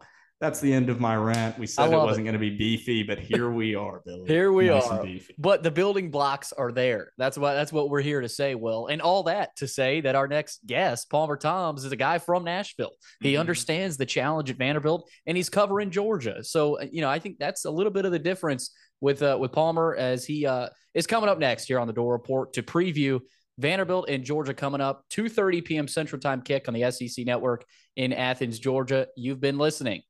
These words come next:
Speaker 2: to episode one eighty-five of the Dore Report. Stay tuned for Palmer Thombs coming right up.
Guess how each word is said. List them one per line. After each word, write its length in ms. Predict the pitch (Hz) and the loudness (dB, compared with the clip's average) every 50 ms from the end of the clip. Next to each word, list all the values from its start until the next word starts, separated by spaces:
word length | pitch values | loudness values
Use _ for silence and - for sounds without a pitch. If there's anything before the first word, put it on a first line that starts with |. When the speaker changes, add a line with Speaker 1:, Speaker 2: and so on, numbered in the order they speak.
| _ _ | _ _
Speaker 2:
to 100 | - - | -10 -10
episode 480 | 117 117 - - - 123 113 113 110 113 - - _ _ _ | -10 -8 -8 -4 -2 0 0 0 -2 -4 -12 -20 _ _ _
one 320 | - 123 143 156 160 156 | 0 2 2 2 2 0
eighty-five 960 | 156 - 135 135 131 127 123 127 - - - 165 165 135 113 104 92 95 98 - _ _ | 0 -2 -2 0 0 -2 -4 -6 -4 0 2 4 4 2 2 0 -4 -8 -10 -12 _ _
of 80 | 131 113 | -6 -6
the 80 | 113 | -4
Dore 240 | 107 139 147 156 147 | -2 0 0 2 2
Report. 400 | 120 - - - 101 98 - - | 0 -2 -6 -8 -8 -8 -8 -8
Stay 260 | - - - 143 147 | -6 -2 0 0 0
tuned 440 | 147 - 214 220 220 220 220 202 202 - _ _ _ _ _ _ _ | 0 2 2 2 2 2 0 -4 -6 -8 _ _ _ _ _ _ _
for 120 | 190 190 | 0 2
Palmer 300 | - 180 175 180 180 175 | 2 2 2 2 0 -2
Thombs 420 | - 180 175 151 120 113 110 104 | -2 0 0 0 0 -2 -4 -6
coming 280 | - - 123 123 123 123 | -8 -6 -4 -4 -2 0
right 180 | 117 113 113 104 | 2 2 2 0
up. 140 | 78 - | -2 -6